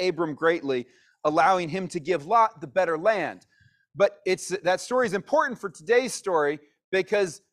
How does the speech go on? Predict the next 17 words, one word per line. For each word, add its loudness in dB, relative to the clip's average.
last 2
week, -6
Abram 2
and -2
Lot 2
were 0
both 0
so 0
rich, 0
Abram 0
the -6
uncle, -2
Lot 2
his -10
nephew, -6
they 0
separated, 0